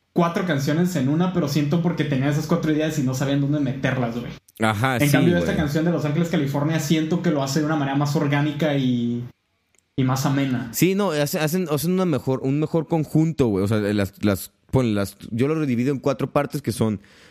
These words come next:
Speaker 2: el intro, la, la parte como rockerilla así, luego cuando es el corte y también está medio rockero,
Speaker 1: Ujú.
Speaker 2: y el so-, y luego la parte que es como,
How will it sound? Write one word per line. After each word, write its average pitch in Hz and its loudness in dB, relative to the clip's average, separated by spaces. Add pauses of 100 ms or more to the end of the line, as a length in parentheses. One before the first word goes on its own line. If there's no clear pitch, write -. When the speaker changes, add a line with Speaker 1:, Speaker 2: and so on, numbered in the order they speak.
Speaker 2:
el 92 4
intro, 160 2
la, 110 2
la 95 2
parte 104 0
como 107 2
rockerilla 95 2
así, 147 0
luego 117 0
cuando 104 0
es - -2
el 120 0
corte 151 0
y 113 -2
también 95 2
está 104 -2
medio 123 2
rockero, 127 2
Speaker 1:
Ujú. 139 -2
Speaker 2:
y 139 4
el 113 0
so-, - -8
y 107 2
luego 107 0
la 120 -2
parte 107 -4
que - -2
es 110 -2
como, 110 -2